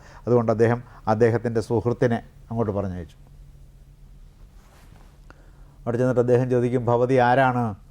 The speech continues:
ഭവതി ദേവിയാണോ, അപ്സരസാണോ, കിന്നര സ്ത്രീയാണോ, കിംപുരുഷ സ്ത്രീയാണോ, ഇങ്ങനെ ദേവസ്ത്രീകളിൽ ആരെങ്കിലുമാണോ?" എന്ന് ചോദിക്കും. ആദ്യം ഒന്നും മിണ്ടാതെ നിൽക്കും. അല്ല, ഒരു അതിഥി ആശ്രമത്തിലേക്ക് കയറി വന്നാൽ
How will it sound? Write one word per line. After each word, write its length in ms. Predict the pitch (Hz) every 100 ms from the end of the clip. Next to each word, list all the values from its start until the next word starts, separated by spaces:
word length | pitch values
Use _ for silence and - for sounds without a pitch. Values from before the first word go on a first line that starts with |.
| - - - - -
ഭവതി 600 | 120 123 123 123 123 120 113
ദേവിയാണോ, 800 | 117 123 131 127 120 120 117 - - - - - - - - - - -
അപ്സരസാണോ, 840 | 117 - 147 131 - 120 120 117 113
കിന്നര 240 | 117 123 127
സ്ത്രീയാണോ, 600 | - 123 120 120 117 117
കിംപുരുഷ 420 | 110 113 120 110
സ്ത്രീയാണോ, 540 | 113 - 110 110 107
ഇങ്ങനെ 460 | 101 - - - 127
ദേവസ്ത്രീകളിൽ 840 | 117 131 143 - 135 131 131 139 151
ആരെങ്കിലുമാണോ?" 760 | 113 120 123 123 123 117 123
എന്ന് 180 | 120 113
ചോദിക്കും. 360 | 110 101 95 76 - - - - - - - - - - - - - - - - - -
ആദ്യം 340 | 117 120 127 127 123
ഒന്നും 220 | 120 120
മിണ്ടാതെ 300 | 110 113 107
നിൽക്കും. 300 | 92 95 - - - - - -
അല്ല, 100 | 123
ഒരു 180 | 127 127
അതിഥി 540 | 120 120 170 190 190 170
ആശ്രമത്തിലേക്ക് 840 | 135 151 175 180 165 170 170 156
കയറി 260 | 156 151
വന്നാൽ 380 | 170 151 151 147